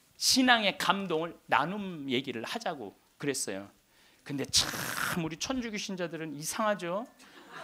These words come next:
말 그렇게 잘하다가도 "말씀 나누게 하자." 그러면 입을 다물어. "말씀 나누게 하자." 그러면. 어.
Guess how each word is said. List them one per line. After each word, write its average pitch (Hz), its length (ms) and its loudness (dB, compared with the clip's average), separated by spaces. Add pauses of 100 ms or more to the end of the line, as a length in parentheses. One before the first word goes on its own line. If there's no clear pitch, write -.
(220)
말 214 300 12
그렇게 285 220 8
잘하다가도 247 760 10
"말씀 277 800 6
나누게 233 380 8
하자." 190 180 10
그러면 190 240 6 (120)
입을 247 220 12
다물어. 147 400 10 (1040)
"말씀 202 560 10
나누게 160 340 8
하자." 135 200 6
그러면. 120 120 0 (680)
어. 104 160 -4